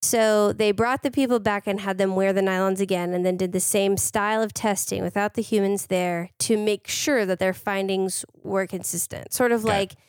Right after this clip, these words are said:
Speaker 1: "This is what we found. Now we're gonna bring a bigger study and see if, or a bigger group and see if that still holds true."
Speaker 2: Right, right.
Speaker 1: Just to, like, confirm what they found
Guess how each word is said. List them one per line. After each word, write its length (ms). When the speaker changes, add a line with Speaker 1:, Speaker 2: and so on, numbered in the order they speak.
Speaker 1:
"This 160
is 140
what 160
we 100
found. 460
Now 160
we're 100
gonna 180
bring 200
a 60
bigger 400
study 360
and 100
see 180
if, 120
or 140
a 40
bigger 300
group 300
and 120
see 120
if 80
that 200
still 380
holds 400
true." 380
Speaker 2:
Right, 220
right. 220
Speaker 1:
Just 300
to, 100
like, 240
confirm 640
what 100
they 180
found 640